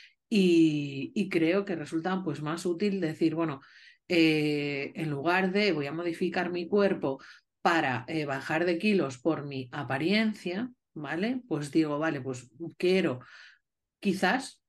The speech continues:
sí o no, o sea, me da igual, puede ser que sí quieras bajar de peso o que no quieras bajar de peso, eso es, eh, decisión de ca-, de cada uno, para mí, pero lo que sí que quieres es conseguir más movilidad, ¿vale? Y hacer ciertas cosas para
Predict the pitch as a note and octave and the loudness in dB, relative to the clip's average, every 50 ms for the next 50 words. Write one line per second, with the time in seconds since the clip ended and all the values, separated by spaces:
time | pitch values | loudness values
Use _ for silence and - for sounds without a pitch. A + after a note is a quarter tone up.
0 | _ _ - - - G#3+ G#3 G3 D3+ C3+ C#3 D#3 F#3+ A#3+ E4 G4 - - D#3 C3 | _ _ -12 -4 0 4 4 4 4 2 2 0 0 0 0 -2 -6 -6 -6 -6
1 | C3+ C#3 C#3 D3+ E3 F3 - D4 E4+ - - E3+ E3 E3 E3+ D3+ - D3+ C#3 - | -4 -4 -2 0 0 0 2 2 0 2 2 2 2 2 0 -6 -6 -8 -8 -4
2 | - G3 F#3+ F3+ D#3+ D3+ D3+ D3 D3 C#3 C3+ - C3+ C3+ C#3 C3 - A3 A3 - | -4 -2 0 0 0 0 0 -2 -4 -8 -8 -8 -8 -8 -8 -6 -4 -4 -2 -2
3 | - - F3+ - - B2+ B2 B2+ F3+ G3 F#3+ F#3 D3+ C3+ D3 C3+ C#3+ C3+ C3+ C3 | -4 -4 -4 -6 -4 -4 -4 -4 -4 -2 -2 -2 -4 -4 -6 -8 -8 -8 -8 -8
4 | B2+ B2 F3+ F#3+ D4 D4 - - - - - _ E3 - - D#3+ D3+ D3+ D3 A#2 | -6 -6 -4 -4 -4 -6 -6 -10 -16 -20 -10 _ -6 -2 0 0 0 0 -2 -4
5 | - - _ F#3 E3 D3+ D3+ D3 C#3+ D3 D3 D3 D#3 C3 E3 D3+ C3+ E3 E3 D#3 | -8 -6 _ -2 -2 0 0 -2 -2 -2 -2 -2 -4 -4 -4 -4 -4 -4 -4 -4
6 | D3 C#3 B2+ C3+ C#3 C#3+ C#3+ - D#3 C#3 B2 D#3 D#3 D#3+ D3 C3+ C#3 D3 E3 A3+ | -4 -4 -4 -4 -6 -6 -6 -8 -10 -6 -4 -2 -2 0 -2 -2 -4 -2 -2 -2
7 | C#4+ C4+ - D3+ C3+ C3 D3 F#3+ B3 C#4+ C#4 - - - - - - _ - E3+ | -2 -2 -4 -6 -6 -2 0 0 0 0 -2 -8 -14 -14 -14 -16 -10 _ 0 4
8 | F3 F3+ E3+ F3+ F3 E3 - G3+ F#3+ A#3+ A#3 A#3 - A3 A3 A3+ A3+ C4 C#4 C4+ | 4 4 4 2 0 0 0 2 2 2 0 0 0 0 0 2 2 0 -2 -2
9 | - - - G#3 A3 C4 D4 - - - - - - - - _ _ _ _ _ | -6 -6 -2 0 0 0 0 -2 -8 -14 -18 -20 -20 -20 -20 _ _ _ _ _
10 | - G#3 G3 A3 A3 A3+ A#3+ G#3+ G3+ F#3+ F#3 G3 F#3 F3+ F3 E3 D#3+ D#3 D3+ C#3+ | 2 4 4 6 4 4 4 2 2 0 2 2 2 4 4 2 2 0 -2 -4
11 | B2 B2 B2 - - _ _ D#3+ D3+ C#3 E3 A3 D4 D4+ A3 F3 D3+ D3 - F3 | -4 -6 -10 -12 -16 _ _ -10 -4 -2 0 2 2 2 2 0 0 0 0 -2
12 | D#3 B2+ - - D3 D3+ - A#3+ A#3+ - - C4+ C4 D#4 D4 D4 - - A#3 B3+ | -2 -2 -2 -4 -4 0 0 -2 -2 0 -2 -2 0 0 -2 -2 -2 -2 -2 0
13 | D#4 E4 E4 | 0 -4 -6